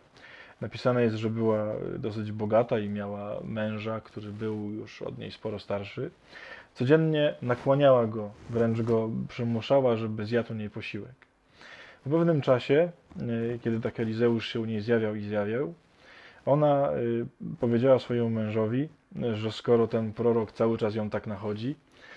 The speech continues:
że skoro cały czas się w tym domu zjawia, to może by mu tak wyszykowali pokój. I tak zrobili. E, na górze, na piętrze przyszykowali Elizeuszowi i jego słudze Gehaziemu,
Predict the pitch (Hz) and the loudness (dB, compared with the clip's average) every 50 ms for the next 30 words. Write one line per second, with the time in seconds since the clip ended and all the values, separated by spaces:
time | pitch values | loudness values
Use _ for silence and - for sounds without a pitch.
0 | - - - - - 117 - - - 117 113 104 - 117 113 113 120 107 - - | -20 -20 -20 -10 -10 -10 -8 -2 0 0 0 2 4 2 2 4 0 -4 -4 -6
1 | 113 107 - 117 110 113 110 107 104 101 98 110 107 104 98 110 117 131 143 143 | -12 -6 -2 0 2 2 2 2 0 -2 0 0 0 0 0 0 -2 -2 -4 -8
2 | - - - 131 131 131 131 127 127 127 123 120 - 120 113 - - - - 131 | -8 -6 -4 0 0 0 0 0 -2 -2 -4 -2 -2 -4 -4 -4 -10 -16 -12 -12
3 | 120 113 - 117 - 120 110 107 107 104 101 - 101 98 - 120 117 120 120 _ | -10 -10 -10 -8 -6 -2 -2 -2 -2 -4 -6 -8 -10 -8 -8 -14 -14 -14 -16 _
4 | _ _ - 202 185 180 139 120 113 113 107 110 101 101 101 98 _ _ _ _ | _ _ -10 -2 -2 -2 -2 -2 -6 -6 -8 -8 -10 -10 -10 -14 _ _ _ _
5 | _ - - - - - - - _ - - 143 - 131 123 117 117 120 120 127 | _ -20 -20 -20 -20 -20 -20 -16 _ -6 -4 -2 -2 -2 -2 -2 -4 0 2 4
6 | 127 143 170 175 151 151 135 123 117 - 147 147 147 139 - - - - 131 127 | 4 6 6 6 6 6 2 2 2 2 2 2 2 -2 -4 -6 -4 -2 -2 -2
7 | 123 123 131 _ _ _ - - 131 117 120 117 - 120 120 131 131 127 127 131 | -2 -4 -8 _ _ _ -12 -10 -8 -8 -6 -2 0 4 6 6 6 6 4 0
8 | 147 - - 123 117 113 110 117 117 113 113 - 139 131 123 123 123 117 113 110 | 0 0 0 0 0 0 0 0 -2 -2 -2 0 0 2 2 2 2 2 2 0
9 | 110 110 113 110 110 123 - - 101 - - - 123 123 117 117 113 107 113 98 | -2 -2 -4 -4 -6 -6 -8 -8 -10 -10 -4 0 0 2 2 2 0 0 -2 -6
10 | - 117 107 110 117 117 113 110 107 110 | -6 -6 -4 0 0 0 0 -2 -6 -8